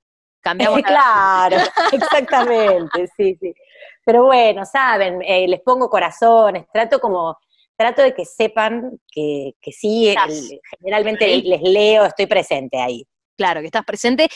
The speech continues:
Speaker 1: y eso creo que es lo que hace que también te mantengas como artista, que la gente te quiera, te siga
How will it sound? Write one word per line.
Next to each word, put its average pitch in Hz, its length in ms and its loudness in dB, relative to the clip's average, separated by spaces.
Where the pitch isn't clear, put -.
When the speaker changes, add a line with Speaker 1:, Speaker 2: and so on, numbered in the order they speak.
Speaker 1:
y 247 140 2
eso 381 200 0
creo 233 220 2
que 202 160 -2
es 214 120 -4
lo 240 140 0
que 170 160 0
hace 196 280 -4
que 175 180 0
también 185 600 -2
te 170 120 -2
mantengas 165 420 -6
como 170 220 -4
artista, 208 480 -4
que 160 100 -8
la 170 80 -8
gente 175 400 -2
te 151 160 -8
quiera, 185 380 0
te 151 100 -8
siga 185 560 -2